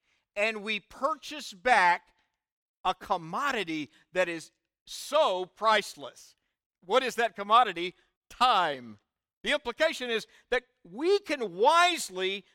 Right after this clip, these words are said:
through prayer and waiting upon God,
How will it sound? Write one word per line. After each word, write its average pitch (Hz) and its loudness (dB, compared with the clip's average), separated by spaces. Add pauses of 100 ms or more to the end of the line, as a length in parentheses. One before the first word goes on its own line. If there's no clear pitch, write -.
(100)
through 349 -2
prayer 240 4 (200)
and 196 -4
waiting 330 4
upon 285 -2
God, 202 4